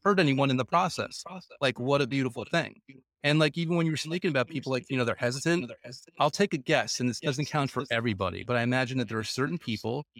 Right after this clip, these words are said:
that they think back to moments in their life, whether it was yesterday or yesteryear,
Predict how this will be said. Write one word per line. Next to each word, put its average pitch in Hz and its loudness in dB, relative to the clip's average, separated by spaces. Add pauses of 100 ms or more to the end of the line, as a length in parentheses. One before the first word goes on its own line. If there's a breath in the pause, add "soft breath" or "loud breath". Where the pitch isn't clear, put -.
(200)
that 127 0
they 151 0
think 156 -4
back 147 -2
to - -4
moments 127 0
in 113 -2
their 143 2
life, 107 0
whether 110 0
it 104 -2
was 98 -2
yesterday 123 0
or 98 0
yesteryear, 104 0